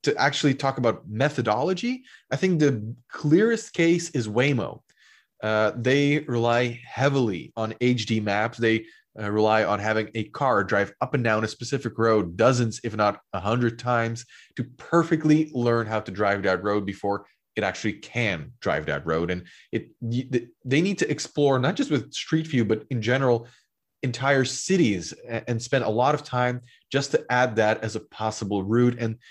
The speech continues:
that's just, you can't grow that to a worldwide system, no matter how much you want. I mean, I think s-, the fact that Street View still isn't available around the entire world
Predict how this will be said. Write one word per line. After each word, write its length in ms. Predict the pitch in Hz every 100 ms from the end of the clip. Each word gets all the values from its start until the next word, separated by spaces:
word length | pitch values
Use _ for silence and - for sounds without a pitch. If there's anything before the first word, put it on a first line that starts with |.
| - - _ _ _
that's 160 | 156 185
just, 380 | 220 - - _ -
you 100 | 156
can't 320 | - 202 165
grow 320 | 120 117 139 139
that 220 | 123 113
to 140 | 123
a 20 |
worldwide 560 | 104 104 110 101 95 98
system, 380 | - 107 113 107
no 80 | 107
matter 360 | 107 107 104 _ _ -
how 220 | - 110
much 240 | 110 101
you 80 | 101
want. 360 | 95 90 76 76 _ _ -
I 40 |
mean, 120 | 139
I 60 | 151
think 180 | 135 127
s-, 80 |
the 100 | -
fact 220 | 127 139 143
that 140 | 123
Street 380 | - - 190 180
View 160 | 131 117
still 320 | - 143 123
isn't 180 | 113 117
available 520 | 113 117 113 113 _ _ -
around 220 | 113 113
the 80 | 110
entire 360 | 104 - 107
world 340 | 104 107 107